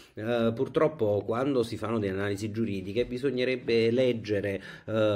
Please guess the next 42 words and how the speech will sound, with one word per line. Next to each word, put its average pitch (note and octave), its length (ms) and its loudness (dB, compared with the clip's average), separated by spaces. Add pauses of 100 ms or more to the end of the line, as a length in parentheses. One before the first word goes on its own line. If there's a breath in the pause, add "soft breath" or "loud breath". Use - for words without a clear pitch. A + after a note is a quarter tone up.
(160)
attentamente, A#2 800 2
o G#2 40 0
quantomeno A2 440 2
dov-, G2 180 2
bisognerebbe G#2 520 -4
leggere G#2 320 0
per G2+ 120 -2
intero G#2 380 -2
i G2+ 40 -2
provvedimenti F#2 840 -4 (180 loud breath)
e - 140 -4
capire B2 380 2
anche G2+ 180 -2
le G2 80 0
fattispecie G2 560 -4
di E2+ 80 -6
cui F2 120 -8
parlano, F2+ 500 0
perché G#2 340 -4 (360 loud breath)
qui F#3+ 100 4
mi C3 100 4
sembra A2+ 280 2
che G2+ 260 -2 (240)
di C3+ 140 -4
base A2 400 -2
ci A2+ 100 -4
sia A2 160 -2
un G2 100 0
equivoco, F2+ 600 -6
cioè G#2 260 2 (280 loud breath)
i - 120 -8
cookie E3 300 -2
wall C3 480 6
che A#2+ 160 0
non C#3 320 0
consentono A2 880 -2
un'alternativa, F2+ 920 -4
quindi F#2+ 380 -4
o C3+ 120 4
dai A2+ 180 2
il - 60 -6
consenso F#2+ 840 -6